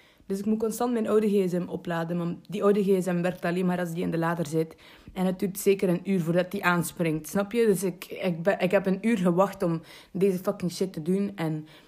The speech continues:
ik kom constant niet uit mijn woorden. En ik weet niet hoe dat ik shit moet zeggen. First of all, ik heb hier een wijntje en, eh, een pak beuken. Oké? Ik ga viben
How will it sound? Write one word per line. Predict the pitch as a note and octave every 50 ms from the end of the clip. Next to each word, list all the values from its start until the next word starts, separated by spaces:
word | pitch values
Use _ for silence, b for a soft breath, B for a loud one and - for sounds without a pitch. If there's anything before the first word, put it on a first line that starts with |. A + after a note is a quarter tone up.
| B B B
ik | - F#3+ F3+
kom | - G3+ F#3 F#3 F3+
constant | - F3 E3+ E3 - - G3 G3+ G3+
niet | G3 G3 F#3
uit | F#3 F3+
mijn | F3+ F3 F3
woorden. | E3+ E3+ E3+ E3 E3+ E3
En | - D#3+ D#3 D#3+
ik | D#3 D#3
weet | F3+ F3+ - -
niet | - F3 F3 F3 E3 E3 B B B B B
hoe | B - G3 G3+
dat | F#3 F#3 F3+
ik | F3+ F3+
shit | - - - F#3 F3+ F3+
moet | F3 E3+ E3
zeggen. | E3+ D3+ C#3+ D#3 D#3 F3 - _ _ _
First | - A#3+ B3 B3 A#3+
of | A3 F#3
all, | F#3+ F#3 F#3 F#3
ik | - G#3 G#3 A#3
heb | A#3+ A3
hier | G#3+ A#3 A3+ -
een | G3 G3 F#3 F3+
wijntje | G3 G#3 A#3+ C4 B3+ - - B3 A#3+ A#3+ - -
en, | G#3 G3+ G3 G3 F#3 F#3 F#3 - -
eh, | G3 F#3+ G3 - -
een | - G#3 G3+
pak | - G#3 G3+ -
beuken. | - E3+ E3 E3 - - - - F3+ - _ _ _ _ _ _ _ -
Oké? | - F3 E3 G#3 G3+ A3+ C4+ C#4 - - b b b b b b b _ _ _ _ _ -
Ik | - G#3 G#3+
ga | - A#3 A3+ G#3 F3
viben | - F#3+ F#3 F#3+ G#3 G3+ A#3+ B3+ C4 C4+ C4+ D4